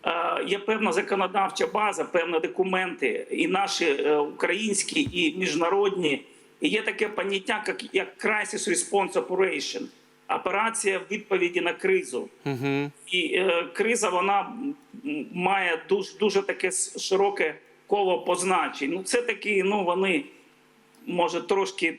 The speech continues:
Speaker 1: е, не трошки, а дуже нереальні фантазії. І ми проводимо заходи там, де у нас маються полігони підготовки. Ну, і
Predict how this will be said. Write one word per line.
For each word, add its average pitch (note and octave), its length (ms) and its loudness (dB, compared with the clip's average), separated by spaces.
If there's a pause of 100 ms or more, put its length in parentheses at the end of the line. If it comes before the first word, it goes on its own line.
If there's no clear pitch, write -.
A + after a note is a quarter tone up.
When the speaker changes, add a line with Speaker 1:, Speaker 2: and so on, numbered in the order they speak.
Speaker 1:
е, D#3 260 4
не F#3 280 2
трошки, A3 400 0
а D#3 220 0
дуже F3+ 400 2 (460)
нереальні F#3 640 2
фантазії. F3+ 840 -2 (400)
І E3+ 320 0
ми A#3 140 4
проводимо G#3+ 600 0
заходи F#3+ 460 0
там, G#3 420 0
де D#3 240 4
у D#3+ 120 -2
нас F#3+ 300 0
маються F#3 440 0
полігони E3 560 0
підготовки. D#3 880 -6
Ну, F#3 280 -2 (540)
і E3 400 0